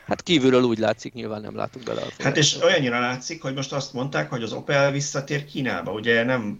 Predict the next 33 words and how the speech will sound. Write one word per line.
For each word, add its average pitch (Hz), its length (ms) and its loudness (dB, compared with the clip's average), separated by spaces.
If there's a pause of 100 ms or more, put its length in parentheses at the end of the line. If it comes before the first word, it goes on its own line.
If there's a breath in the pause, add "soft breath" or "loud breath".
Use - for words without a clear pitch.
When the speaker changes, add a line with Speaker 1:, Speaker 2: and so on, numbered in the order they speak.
Speaker 2:
Kínában 120 320 0
nem, 104 260 -2
ö, 101 240 -6
márka 107 400 -2
megy, 101 160 0
ugye 107 140 0
nem 107 160 -2
jelentek, 101 440 -2
vagy 110 140 -4
nem, 110 240 0
ö, 107 260 0
nem 104 320 2
működnek 104 460 -2
ott, - 240 2 (340 loud breath)
de 120 80 2
most 151 200 4
az 147 100 4
Opel 117 220 2
úgy 131 120 0
dönt, 143 220 2
vagy 113 220 0
a, 107 300 4
a 107 180 0
Stellantis 110 320 0
úgy 139 80 2
döntött, 139 180 0
hogy 123 80 2
bevezeti 107 380 0
újra 110 200 -2
az 104 80 -2
Opel 110 280 -8
márkát 110 400 -4
Kínába, 98 540 -6